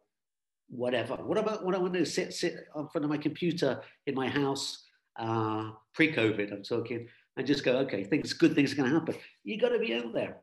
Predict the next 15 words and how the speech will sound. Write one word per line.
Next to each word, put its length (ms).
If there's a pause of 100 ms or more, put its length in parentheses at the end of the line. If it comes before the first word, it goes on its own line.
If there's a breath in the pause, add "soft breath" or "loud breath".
You 160
gotta 140
be 80
talking 320
to 100
people. 360
And, 200
uh, 240 (480 loud breath)
so 480 (100)
I 120
think 280
it's 200
just 400
that 200
optimism, 760